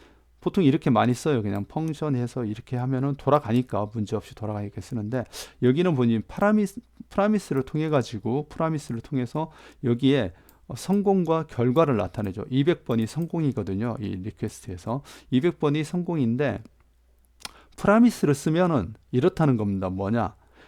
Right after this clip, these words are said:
성공일 때는 성공을 확신할 수 있고 약속할 수 있다는 겁니다. 약속해 주니까요. 약속할 수 있고 실패일 때도 실패의 내용을 약속할 수 있는 겁니다.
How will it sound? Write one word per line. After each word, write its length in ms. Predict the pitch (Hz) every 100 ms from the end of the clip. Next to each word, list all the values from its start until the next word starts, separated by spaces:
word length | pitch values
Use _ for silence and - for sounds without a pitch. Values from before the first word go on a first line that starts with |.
| _
성공일 640 | - - 240 240 247 226 202
때는 540 | - 160 147 175 202
성공을 600 | 196 214 208 208 151 170
확신할 460 | 160 185 - 208 170
수 180 | - 131
있고 320 | 110 - 104
약속할 500 | 107 - 196 - 151
수 140 | -
있다는 360 | 113 - 127 110
겁니다. 400 | 104 95 90 87 - -
약속해 400 | 107 - 151 139
주니까요. 580 | 120 104 98 104 101 127 -
약속할 420 | 98 - - 117
수 140 | -
있고 260 | 113 - - - - -
실패일 720 | - 247 254 - 262 233 190
때도 280 | 135 123 123
실패의 520 | - 220 - 220 190
내용을 440 | 120 113 131 151 - -
약속할 400 | 107 - - 151
수 160 | 143 117
있는 240 | 104 143
겁니다. 460 | 113 95 92 92